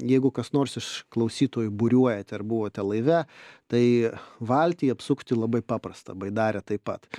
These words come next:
Bet kai organizacija didėja savo žmonėmis, didėja veiklomis ir tampa vis didesniu laivu, tai galbūt teko girdėti, kad,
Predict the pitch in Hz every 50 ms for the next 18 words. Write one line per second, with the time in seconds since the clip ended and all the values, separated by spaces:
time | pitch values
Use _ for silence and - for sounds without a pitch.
0 | - - - _ _ 127 131 - - - 202 196 185 165 156 151 139 143 147 139
1 | 151 151 156 151 - - 131 120 127 123 127 143 147 143 135 127 - - 123 110
2 | 117 117 107 117 120 117 117 113 110 131 165 185 175 147 123 - 117 120 113 120
3 | 135 139 135 135 127 120 110 120 117 110 - - 117 110 117 151 175 160 127 -
4 | - - - 110 104 - - 123 117 110 117 107 113 123 120 113 120 110 113 107
5 | - - - 147 127 117 110 110 120 135 185 226 208 170 - - - - - -
6 | - - _ - 131 131 135 135 135 135 139 131 135 143 151 151 - 165 147 139
7 | - 143 131 135 147 156 175 214 214 185 - 135 - 131 120